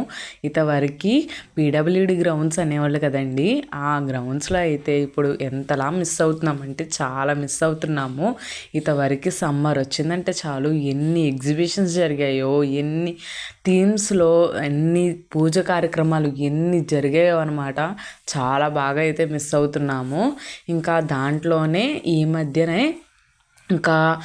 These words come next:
ఎగ్జిబిషన్ అయితే పెట్టారు, డ్వాక్రా ఎగ్జిబిషన్ అని చెప్పేసి. అక్కడికి అయితే వెళ్ళామన్నమాట. ఎప్పటి నుండో అనుకుంటున్నాను. అందుకే ఈరోజు ఇంకా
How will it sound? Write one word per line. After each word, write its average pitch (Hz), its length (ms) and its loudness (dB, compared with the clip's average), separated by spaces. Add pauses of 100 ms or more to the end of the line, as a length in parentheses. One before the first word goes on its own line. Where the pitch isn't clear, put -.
(220)
ఎగ్జిబిషన్ 160 540 2
అయితే 170 160 2
పెట్టారు, 147 440 2 (180)
డ్వాక్రా 143 560 2 (160)
ఎగ్జిబిషన్ 147 600 -2
అని 143 140 0
చెప్పేసి. 135 560 -2 (120)
అక్కడికి 139 360 -4
అయితే 131 220 0
వెళ్ళామన్నమాట. 143 840 0 (540)
ఎప్పటి 156 380 0
నుండో 143 240 0
అనుకుంటున్నాను. 156 760 0 (200)
అందుకే 135 460 -2
ఈరోజు 143 420 0
ఇంకా 147 200 0